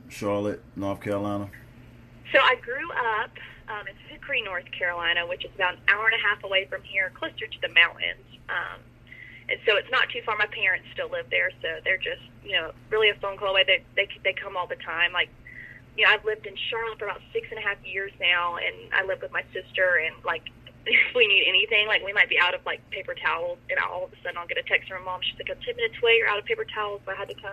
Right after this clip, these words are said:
Speaker 2: I'm like, "Okay."
Speaker 1: Are you
Speaker 2: <laughs>
Speaker 1: serious?
Speaker 2: He just, like, looks for excuses to show up, and I love it. It's really sweet.
Speaker 1: Wow. See, she didn't want, she wasn't ready for y'all to leave the nest.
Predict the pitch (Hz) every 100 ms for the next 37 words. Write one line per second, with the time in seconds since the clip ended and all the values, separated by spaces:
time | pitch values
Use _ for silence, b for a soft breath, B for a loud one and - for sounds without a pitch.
0 | 196 190 190 208 285 285 - - 131 135
1 | 165 143 - 131 139 143 131 - - -
2 | - 214 - - 220 - - - 226 262
3 | - - 226 220 - 190 180 170 180 160
4 | 185 190 151 143 160 - - - - -
5 | - - - - - 92 104 107 104 101
6 | 98 95 90 87 - B B B B -
7 | 123 117 131 120 120 120 117 117 117 117
8 | 120 117 120 117 117 113 110 120 107 120
9 | 98 87 87 - - -